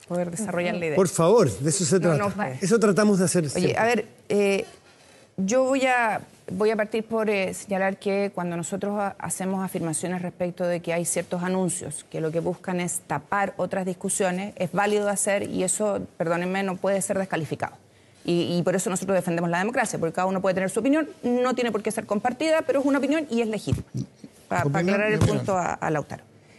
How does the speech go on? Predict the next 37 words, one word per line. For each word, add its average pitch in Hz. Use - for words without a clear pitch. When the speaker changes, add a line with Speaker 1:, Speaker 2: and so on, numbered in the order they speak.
Speaker 1:
Segundo, 269
sobre 254
este 294
tema 277
en 269
particular, 151
Rodrigo 226
ya 226
ha 220
aclarado, 220
eh, 180
que 185
hay 175
un 170
cronograma, 285
que 214
ese 202
cronograma 180
se -
ha -
acordado 175
con 277
el 277
Ejecutivo 269
y 220
por 233
lo 220
tanto 226
nadie 220
podría 208
decir 214
que 202
hay 208
un 202
entorpecimiento. 170
Nosotros 302
venimos 302